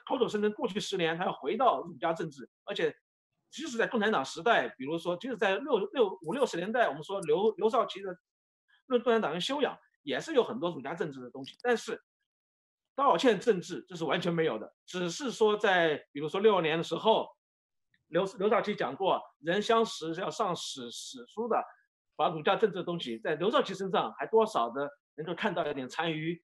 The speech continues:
还在发挥，但是他对毛的牵制力也是很弱的，有，但是很弱的。但到过去八年，这种传统儒家的一点仅存的一些道歉政治其实都没有了，那么基本上就是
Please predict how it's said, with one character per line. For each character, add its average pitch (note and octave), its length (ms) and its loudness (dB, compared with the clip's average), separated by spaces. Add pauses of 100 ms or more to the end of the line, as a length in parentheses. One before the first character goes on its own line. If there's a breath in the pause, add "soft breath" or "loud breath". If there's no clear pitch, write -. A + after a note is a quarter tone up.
(140)
还 D3 80 0
在 D#3 160 0
发 D#3+ 220 2
挥， F3 320 -4 (140)
但 G#3 120 -2
是 G3+ 100 -8
他 F#3+ 160 -2
对 A3 160 2
毛 E3 380 4
的 A#3 80 2
牵 B3 260 0
制 A#3+ 120 4
力 G#3 240 -4 (140)
也 C#3+ 100 -4
是 F#3 80 -4
很 C#3 240 -6
弱 A3 200 4
的， - 160 -14 (680)
有， F3 300 0 (160)
但 G3 120 -2
是 E3+ 80 -6
很 A2 160 -10
弱 D#3 200 0
的。 - 120 -12
但 A#3 140 2
到 A3 80 2 (240)
过 E4+ 160 2
去 G3 80 -4
八 G#3 200 2
年， E3 200 -4 (380)
这 C4+ 120 -4
种 D3+ 300 -2 (840)
传 A#3+ 320 0
统 G3 240 0
儒 D3+ 180 -2
家 G3+ 240 2
的 E3+ 140 0
一 G3 120 -6
点 C#3 220 -4
仅 C#3 300 -4
存 F#3+ 300 -2
的 A#3+ 180 2
一 - 20 -4
些 F3 160 -4
道 F3 180 2
歉 F3 220 -2
政 E3 240 -6
治 B2+ 240 -14 (160)
其 D#3 100 -10
实 C#3+ 120 -8
都 E3+ 160 2
没 D3 120 -4
有 A2 180 -4
了， - 140 -20 (220)
那 D#3+ 100 -4
么 D3+ 120 -2
基 A3+ 160 0
本 E3+ 160 0
上 D3 260 -4
就 E3 140 -2
是 C3+ 280 -10